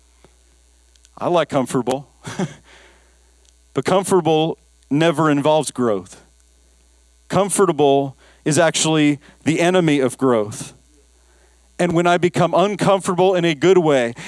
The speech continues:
and it's God doing something in me, he's challenging me to grow. He's challenged me beyond what I've trusted in, what I've depended on, and I'm t-, and he's allowing me to change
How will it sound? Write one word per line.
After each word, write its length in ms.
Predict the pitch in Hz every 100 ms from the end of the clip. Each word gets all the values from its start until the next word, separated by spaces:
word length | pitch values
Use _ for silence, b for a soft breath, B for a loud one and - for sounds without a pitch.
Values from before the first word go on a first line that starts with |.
| 156
and 160 | 160
it's 160 | 170 151
God 360 | 131 175 202 170
doing 240 | 175 165
something 400 | - 170 151 156
in 120 | 147
me, 200 | 147 131 B B
he's 180 | 180 175
challenging 720 | - 202 202 214 196 156 185
me 160 | 180 175
to 120 | -
grow. 480 | 147 175 185 147 120 B
He's 160 | B 175
challenged 480 | - 214 214 208 170
me 140 | 208
beyond 680 | 180 143 170 180 202 208 151 B
what 200 | - 185
I've 140 | 170 -
trusted 540 | - 202 208 - 220
in, 220 | 214 214 180 208
what 120 | 180
I've 140 | 175 151
depended 500 | 151 170 220 220 196
on, 340 | 196 190 190 B B
and 120 | 170
I'm 180 | 165 156
t-, 160 | - -
and 120 | 160
he's 160 | 165 151
allowing 520 | 160 175 190 214 202
me 140 | 196
to 80 | 180
change 500 | 175 202 185 175 -